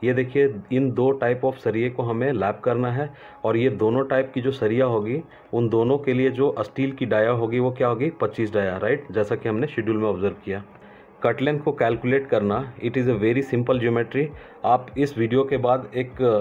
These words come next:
ऑब्जर्वेशन को ध्यान रखिए कि जब भी हमें, अ, स्टील बार को लैप करना होगा तो simply क्या करना है, हमें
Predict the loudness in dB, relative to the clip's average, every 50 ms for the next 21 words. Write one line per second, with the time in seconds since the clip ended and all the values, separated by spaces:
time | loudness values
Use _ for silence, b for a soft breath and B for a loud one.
0 | 0 -2 -2 -2 -2 0 0 0 2 2 0 0 0 0 0 0 0 0 0 0
1 | 0 0 0 0 -2 -2 -2 0 0 -2 -2 B B B B B B B -6 -4
2 | -4 0 2 2 2 2 2 2 2 4 4 2 2 2 0 0 -2 -4 -8 -6
3 | -2 0 2 2 2 0 -2 -6 -12 -16 -12 -8 -10 -6 -2 -2 0 0 2 2
4 | 2 2 2 0 0 0 2 2 2 2 2 2 0 2 2 2 0 0 0 0
5 | 0 -2 -2 -4 -6 -2 -2 -2 -2 -2 -2 -2 0 -2 -2 0 -2 -2 0 0
6 | 0 0 -2 -2 -2 -4